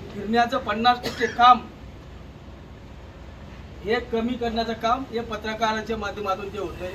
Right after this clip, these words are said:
आणि त्या दृष्टिकोनातून आमच्यासारख्या लोकप्रतिनिधींनी आपल्या बातम्याची दखल घेतली आणि ती सोडवली, तर पत्रकारांना बरं वाटतं का आमची बातमीची दखल घेतली, त्याचे प्रश्न सोडले.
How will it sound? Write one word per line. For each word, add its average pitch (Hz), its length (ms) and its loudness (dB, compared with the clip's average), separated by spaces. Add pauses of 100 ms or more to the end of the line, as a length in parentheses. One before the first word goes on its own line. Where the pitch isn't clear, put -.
(440)
आणि 180 140 -8
त्या 233 140 6
दृष्टिकोनातून 226 720 0 (460)
आमच्यासारख्या 214 560 -2
लोकप्रतिनिधींनी 202 720 -4 (480)
आपल्या 220 280 0
बातम्याची 214 460 -2
दखल 196 320 -4
घेतली 175 400 -4 (500)
आणि 185 140 -8
ती 233 140 -4
सोडवली, 214 540 2 (500)
तर 214 100 -4
पत्रकारांना 220 680 0
बरं 220 200 2
वाटतं 208 220 2
का 214 100 -2
आमची 202 220 2
बातमीची 208 380 -2
दखल 208 260 -4
घेतली, 202 280 -6
त्याचे 202 220 -6
प्रश्न 196 320 -8
सोडले. 185 300 -6